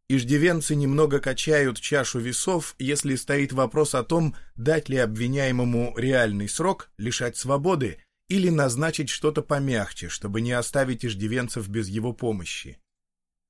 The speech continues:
Отмечаем как возможный довод для смягчения наказания.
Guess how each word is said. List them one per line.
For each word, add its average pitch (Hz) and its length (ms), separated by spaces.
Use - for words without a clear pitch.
Отмечаем 123 800
как - 200
возможный 123 600
довод 123 420
для 123 180
смягчения 110 720
наказания. 87 840